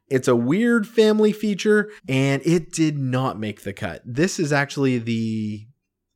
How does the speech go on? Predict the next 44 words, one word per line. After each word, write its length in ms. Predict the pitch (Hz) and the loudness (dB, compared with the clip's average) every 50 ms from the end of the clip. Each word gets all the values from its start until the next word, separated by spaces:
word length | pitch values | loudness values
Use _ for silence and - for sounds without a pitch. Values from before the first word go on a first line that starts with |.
| _ - | _ -10
lowest 760 | 131 127 135 156 180 190 202 202 185 - - - - - - _ | -4 0 4 6 6 8 8 6 6 4 -2 -8 -10 -14 -18 _
<laughs> 60 | - | -8
one 640 | 135 127 117 156 160 143 151 160 160 160 156 160 | -6 -2 0 2 2 4 4 4 4 4 4 2
on 260 | 165 - 139 135 135 | 0 0 2 2 2
my 140 | 135 127 120 | 2 2 2
entire 760 | 123 123 120 117 117 117 123 - - 151 156 165 165 165 160 | 0 0 -2 -4 -6 -6 -8 -8 -4 -2 0 2 4 4 4
list 400 | 147 131 127 127 123 - - - | 2 2 2 2 0 0 -2 -2
right 220 | 123 117 113 110 107 | -2 0 0 -2 -2
now. 300 | 110 110 110 110 110 - - - - - - 143 - | -2 -2 -2 -2 -4 -8 -12 -20 -20 -20 -16 -8 -6
It 160 | 113 113 - | -6 -4 -2
didn't 240 | - 156 165 170 151 | 0 0 0 2 0
make 240 | 139 139 131 - | 0 -2 0 0
our 80 | 139 123 | 0 0
twelve, 460 | 117 - - 123 113 113 - - - | 0 -2 -4 -2 0 -2 -2 -4 -6
top 260 | - 131 123 117 - | -6 -4 -4 -4 -4
twelve, 380 | - - 120 113 107 107 113 127 | -6 -6 -4 -4 -4 -4 -4 -2
but 120 | 151 170 | 0 2
I 60 | 208 220 | 2 2
will 160 | 254 302 294 | 2 0 -2
tell 160 | - 320 320 | -2 -2 -2
you 100 | 285 254 | -2 -2
something 280 | - 269 262 247 233 208 | -4 -4 -4 -2 -2 -2
I 80 | 185 | -2
liked 440 | 175 160 175 196 226 240 214 - - | -4 -4 -2 -2 -2 -2 -2 0 0
about 280 | 202 175 180 185 190 185 | 0 2 2 2 2 2
it, 100 | 196 - | 0 -2
and 100 | 170 151 | -2 -2
I 80 | 151 | -2
think 320 | 147 - - 185 185 170 - | -4 -4 -4 -4 -4 -4 -8
your 100 | 147 135 | -10 -10
kids 340 | - - 208 190 175 151 | -4 0 0 0 0 0
will 160 | 147 123 120 110 | -2 -2 -2 0
like. 320 | 110 110 117 117 - - - - - - - - - | 0 0 -2 -2 -6 -10 -20 -20 -20 -20 -20 -10 -2
I 60 | - | 2
really 380 | 143 160 190 240 269 294 285 269 | 2 4 4 4 4 4 2 2
like 260 | 233 214 214 208 214 | 2 2 0 0 0
the 80 | - 180 | -4 -4
creature. 460 | - - 202 190 165 - - 110 104 | -4 -2 -2 -2 -2 -2 -2 -4 -2
They 120 | 110 131 | 0 0
actually 320 | 147 160 175 165 - 160 143 | 0 0 0 0 -2 -2 0
named 300 | 139 139 139 143 139 131 | 0 0 -2 -2 -2 -4
the 60 | 120 | -6
creature 480 | - - - 156 143 - - 113 101 - - | -6 -4 -4 -4 -4 -2 -4 -6 -6 -6 -10
Creech. 680 | - - - 196 262 302 - - - - - - - | -6 -2 0 0 0 -2 -4 -4 -4 -4 -4 -6 -10